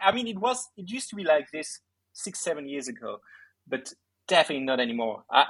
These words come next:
I, Inst-, Instagram for me is really kind of dead. It, it's just a platform for influencers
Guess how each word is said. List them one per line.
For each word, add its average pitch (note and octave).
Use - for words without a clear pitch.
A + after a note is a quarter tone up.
I, F#3
Inst-, G#3
Instagram G#3
for C#3+
me B2+
is A#2
really C3
kind A#2
of -
dead. B2
It, B2
it's C3
just F3+
a A#2+
platform B2+
for A#2+
influencers A2+